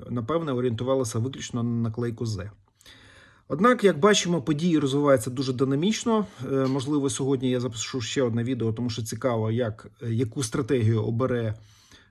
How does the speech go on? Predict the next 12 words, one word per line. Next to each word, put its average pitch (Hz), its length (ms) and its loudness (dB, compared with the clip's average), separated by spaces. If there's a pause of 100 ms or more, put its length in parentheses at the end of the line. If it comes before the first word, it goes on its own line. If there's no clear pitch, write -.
е, 110 160 -2
Зеленський 123 440 2
та 120 80 -4
його 120 200 0
Шапіто 113 480 -2
щодо 117 360 -4
закону 110 420 -2
про 117 120 -6
мобілізацію, 120 800 0
який, 127 480 -2 (380)
я 123 220 2
так 113 280 -6